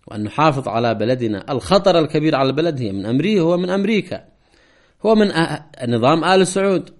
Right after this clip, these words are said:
الخطر الكبير هو من التكفيريين والوهابيين. هنا الخطر الكبير سيأتي على بلدك. كيف تفتح بلدك للوهابيين؟ كيف تفتح بلدك للأمريكيين؟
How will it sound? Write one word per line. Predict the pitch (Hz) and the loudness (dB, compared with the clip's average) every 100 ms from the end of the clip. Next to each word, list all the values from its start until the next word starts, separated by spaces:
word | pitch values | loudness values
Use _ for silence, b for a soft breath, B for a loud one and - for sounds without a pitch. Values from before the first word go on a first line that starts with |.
| 117 | -10
الخطر | 117 175 180 180 | -4 0 4 4
الكبير | - 165 185 170 | 4 2 4 2
هو | 117 | 0
من | 123 | -2
التكفيريين | 139 151 143 180 180 185 196 185 | -4 -8 -4 0 2 2 0 0
والوهابيين. | 170 175 165 170 165 180 170 156 - _ _ _ _ _ _ | 2 2 4 2 2 0 0 -2 -10 _ _ _ _ _ _
هنا | 247 226 | 2 4
الخطر | - 220 196 165 | 4 2 4 2
الكبير | 147 120 107 | 0 -2 -2
سيأتي | 104 123 120 123 | -2 -4 -4 -4
على | 113 120 110 | -4 -2 0
بلدك. | 120 120 90 80 - _ _ _ _ _ _ _ _ _ _ _ - | 0 0 -2 -8 -16 _ _ _ _ _ _ _ _ _ _ _ 2
كيف | 220 180 | 6 6
تفتح | 175 180 - 165 139 | 4 0 -2 -6 0
بلدك | 151 131 110 - | 2 2 0 -4
للوهابيين؟ | 98 101 104 120 123 127 127 135 123 107 | -6 -6 -4 -4 -2 0 2 2 0 -4
كيف | 110 107 | -8 -6
تفتح | 143 139 127 107 | -8 -6 -6 -4
بلدك | 131 135 131 123 | -2 0 -2 -6
للأمريكيين؟ | 98 113 113 117 120 131 139 123 | -8 -4 -4 -4 -4 -2 0 -2